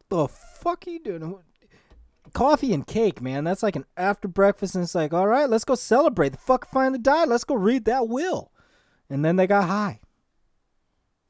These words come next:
No, I mean, I got, I mean, <laughs> Uncle Charlie wasn't liked.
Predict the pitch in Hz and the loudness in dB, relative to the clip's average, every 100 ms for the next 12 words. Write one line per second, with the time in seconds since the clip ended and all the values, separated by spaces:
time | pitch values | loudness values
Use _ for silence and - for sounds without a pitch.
0 | - 208 214 - _ _ 147 175 196 180 | 0 2 2 -2 _ _ -10 -6 -4 -2
1 | 175 175 - _ _ _ _ _ - - | -4 -6 -12 _ _ _ _ _ -20 -14
2 | - - - - - 139 120 147 143 123 | -14 -14 -18 -18 -8 -8 2 8 8 8
3 | 135 117 127 123 - | 2 0 -6 -8 -12